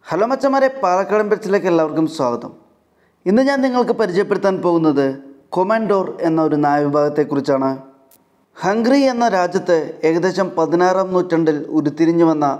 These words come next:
ഒരു നായ വിഭാഗമാണ് ഇവർ. ഹംഗറിയൻ കോമൺ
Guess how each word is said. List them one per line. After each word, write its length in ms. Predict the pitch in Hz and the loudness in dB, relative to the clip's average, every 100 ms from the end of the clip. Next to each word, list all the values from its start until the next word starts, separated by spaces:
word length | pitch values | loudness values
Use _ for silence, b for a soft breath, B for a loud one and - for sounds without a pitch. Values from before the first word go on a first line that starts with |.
| 156 | -4
ഒരു 100 | 151 147 | -2 0
നായ 160 | 143 143 143 | 0 0 0
വിഭാഗമാണ് 560 | 147 151 139 135 131 131 131 | 0 0 0 0 0 -2 0
ഇവർ. 180 | 131 127 - - _ _ _ _ _ _ _ - | 0 0 -10 -20 _ _ _ _ _ _ _ -6
ഹംഗറിയൻ 580 | 185 214 240 262 247 233 - | -4 -2 0 0 0 -4 -2
കോമൺ 380 | 170 160 175 | 0 0 0